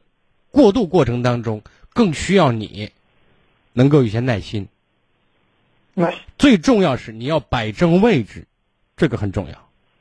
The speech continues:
Speaker 2: 嗯，
Speaker 1: 当你位置摆不正的时候，你，你有时候，
Speaker 2: 嗯。
Speaker 1: 很多时候会失衡，知道吗？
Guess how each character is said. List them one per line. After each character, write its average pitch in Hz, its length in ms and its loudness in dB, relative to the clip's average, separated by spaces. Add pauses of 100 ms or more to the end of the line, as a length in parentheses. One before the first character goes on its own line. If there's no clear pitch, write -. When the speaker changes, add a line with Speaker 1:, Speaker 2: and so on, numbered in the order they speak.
(1160)
Speaker 2:
嗯， 170 500 2
Speaker 1:
当 277 160 4
你 220 60 0
位 330 200 4
置 185 120 0
摆 139 180 -2
不 143 100 -2
正 196 200 0
的 139 100 -2
时 131 100 -6
候， 113 120 -2
你， 120 120 -4
你 143 280 0
有 147 160 4
时 156 80 2
候， 208 100 2
Speaker 2:
嗯。 - 40 -6
Speaker 1:
很 - 320 -2
多 196 120 4
时 151 100 -2
候 127 160 0
会 127 140 2
失 - 180 -4
衡， 104 260 -10
知 120 100 -4
道 95 140 -8
吗？ - 180 -18